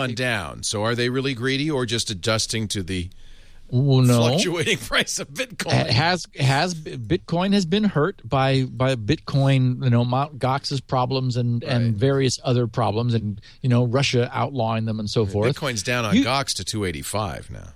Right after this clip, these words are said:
Speaker 2: Um, well, Mount Gox is essentially out of the game at the
Speaker 1: Yeah.
Speaker 2: moment. I mean, it is still a hundred dollars at the, at, like, three other exchanges. It's actually north of, of six,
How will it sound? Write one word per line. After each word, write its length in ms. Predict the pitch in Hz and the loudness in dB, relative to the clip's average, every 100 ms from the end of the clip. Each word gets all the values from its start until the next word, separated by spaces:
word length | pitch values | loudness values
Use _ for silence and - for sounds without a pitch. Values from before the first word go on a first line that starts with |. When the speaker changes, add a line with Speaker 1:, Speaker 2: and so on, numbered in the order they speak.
| - - - - - - - - - - - | -20 -20 -20 -20 -20 -20 -20 -20 -20 -6 2
Speaker 2:
Um, 360 | 127 127 123 - | 4 6 4 4
well, 140 | 165 | 4
Mount 240 | 180 180 | 4 2
Gox 280 | 131 143 131 | 0 0 0
is 240 | 120 101 - | -4 -6 -6
essentially 580 | 113 - 135 120 110 104 | -2 2 0 2 0 0
out 220 | 110 107 | 2 0
of 80 | 98 | 0
the 60 | 90 | 0
game 360 | 104 113 98 | 2 4 2
at 60 | 85 | 0
the 80 | 87 | 2
Speaker 1:
Yeah. 60 | |
Speaker 2:
moment. 340 | 107 101 101 - | 2 2 0 0
I 100 | 131 | 2
mean, 200 | 131 175 | 2 4
it 160 | 190 | 4
is 140 | 180 147 | 4 2
still 300 | - 233 208 | 0 0 0
a 40 | |
hundred 320 | 135 170 160 135 | 2 0 -2 -2
dollars 560 | 135 139 104 104 101 - | 0 0 -2 -4 -8 -8
at 340 | 135 120 - - - | -2 -2 -2 -8 -10
the, 180 | 113 147 - | -6 -4 0
at, 180 | 135 123 | 2 2
like, 200 | 120 - | 0 -2
three 340 | 147 165 160 | -2 0 2
other 300 | 147 135 127 | 2 2 0
exchanges. 720 | 127 - 135 135 107 90 98 - - - | -2 -2 2 2 2 0 -2 -6 -12 -4
It's 180 | 131 147 | 0 2
actually 280 | 147 131 123 | 2 2 2
north 400 | 127 156 151 120 | 4 2 2 -2
of, 120 | 110 | -2
of 220 | 131 117 | 0 0
six, 220 | - 202 | 0 -2